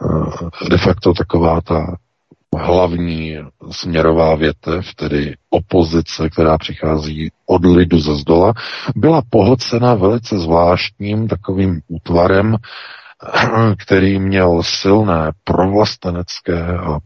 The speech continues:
pronárodní ukotvení a dokonce to ukotvení dál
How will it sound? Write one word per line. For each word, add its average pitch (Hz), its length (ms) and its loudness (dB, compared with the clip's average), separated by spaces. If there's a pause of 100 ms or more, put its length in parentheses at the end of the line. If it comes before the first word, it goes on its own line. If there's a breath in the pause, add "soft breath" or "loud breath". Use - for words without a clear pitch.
pronárodní 90 1040 2
ukotvení 80 840 -2
a - 100 0
dokonce 90 580 0
to 85 140 4
ukotvení 90 1080 0
dál 78 560 4